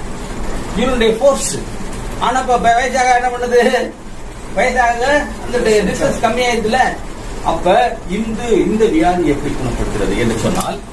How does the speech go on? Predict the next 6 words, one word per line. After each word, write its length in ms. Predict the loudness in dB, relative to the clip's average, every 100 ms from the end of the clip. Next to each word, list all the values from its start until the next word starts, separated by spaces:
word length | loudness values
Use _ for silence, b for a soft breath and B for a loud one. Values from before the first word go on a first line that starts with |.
| -12
இங்க 140 | -4
பாருங்க, 400 | 0 2 2 -2 -2 -2
ஒண்ணுமே 420 | 2 4 4 4
இல்ல, 220 | 2 0 -2
ஒண்ணும் 260 | -2 0 0
பண்ணாதீங்க. 420 | 2 2 2 0